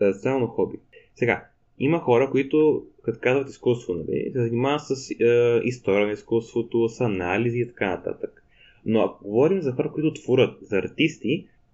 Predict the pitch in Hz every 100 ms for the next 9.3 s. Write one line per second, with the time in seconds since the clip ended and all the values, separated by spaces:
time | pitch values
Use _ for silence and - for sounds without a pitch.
0 | - - 120 110 175 202 175 196 156 107
1 | 131 160 - 160 143 131 135 123 117 120
2 | 101 85 - - - - 82 - - -
3 | 139 135 127 120 - - - _ _ _
4 | _ - 113 - 156 180 143 135 156 185
5 | 156 131 143 165 170 - _ _ _ 98
6 | 147 135 110 143 - 113 107 147 - 165
7 | 156 156 139 131 - 127 127 131 107 -
8 | 110 - 135 139 - _ _ _ _ 214
9 | 175 -